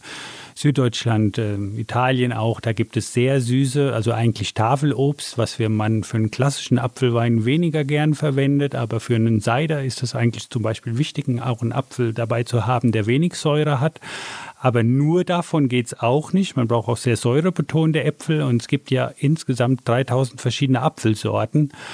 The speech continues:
Ähm, deshalb gibt es eigentlich gar nicht den klassischen Ciderapfel. Ähm, in Großbritannien, wo so mehr, äh, viel Plantagen angebaut werden, da ist schon, ähm,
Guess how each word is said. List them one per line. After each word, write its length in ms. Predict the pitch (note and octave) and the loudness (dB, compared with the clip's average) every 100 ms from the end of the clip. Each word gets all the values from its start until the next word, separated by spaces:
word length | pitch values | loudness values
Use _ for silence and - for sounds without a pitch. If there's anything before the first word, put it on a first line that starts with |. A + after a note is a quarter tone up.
| - - | -16 -4
Ähm, 560 | A#2 A2+ A#2 A#2 A#2 A2+ | 0 2 2 2 2 0
deshalb 380 | B2 - A#2+ | 0 -2 -2
gibt 260 | - C#3+ - | -2 -2 -2
es 140 | D#3 | -4
eigentlich 460 | - A#2 A2+ A#2 - | 0 0 2 0 -2
gar 180 | A2 G#2+ | -4 0
nicht 300 | A2 - - | -2 -2 0
den 320 | B2 B2 A2+ | 2 2 0
klassischen 560 | - A2 - A#2 - F#2+ | -2 -4 -2 -2 0 0
Ciderapfel. 800 | G2 G2+ G#2 G2+ A2 - C#3 C#3+ - - - - B2 | -2 -4 -4 -4 -6 0 0 0 -10 -18 -18 -8 0
Ähm, 440 | A#2 A#2+ A#2 B2 | 2 4 2 0
in 420 | A#2+ A2+ A2+ A2+ G#2 - | 0 0 0 -4 -10 -6
Großbritannien, 720 | C3 - A#2+ - D#3 E3+ D3+ | -4 0 -2 2 2 2 2
wo 100 | B2+ | 0
so 140 | B2 A#2+ | 0 2
mehr, 440 | A#2 B2 C3+ C3 | 2 0 0 -2
äh, 140 | B2+ A2+ | -4 -4
viel 240 | - D3 | 0 0
Plantagen 580 | C3 B2 A2 A#2+ D3+ F3+ | 2 0 0 -2 0 0
angebaut 540 | C#3+ C#3+ C3+ C3+ C#3+ | 2 0 2 0 0
werden, 400 | C#3 C#3 C#3 C3 | 0 0 0 0
da 200 | A#2+ B2+ | 0 -2
ist 300 | C3 C3+ - | -2 -4 -6
schon, 460 | - C3 C3 C3+ C3+ | -2 0 2 0 -2
ähm, 380 | B2+ A#2 A#2+ A#2 | -2 0 2 2